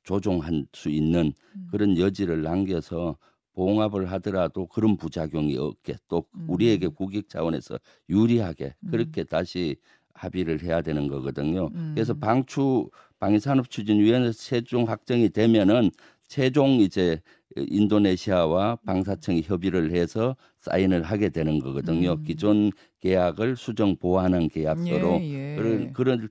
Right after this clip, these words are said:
Speaker 1: 때 이제 국익 차원에서, 어, 예를 들면 보안 사고 났을 때
Speaker 2: 음.
Speaker 1: 우리가 주기로
Speaker 2: 네.
Speaker 1: 한 기술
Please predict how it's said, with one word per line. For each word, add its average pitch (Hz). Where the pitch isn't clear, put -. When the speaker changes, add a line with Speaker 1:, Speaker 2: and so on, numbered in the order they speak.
Speaker 1:
때 127
이제 98
국익 117
차원에서, 90
어, 80
예를 85
들면 78
보안 90
사고 82
났을 78
때 107
Speaker 2:
음. 175
Speaker 1:
우리가 117
주기로 123
Speaker 2:
네. 110
Speaker 1:
한 98
기술 123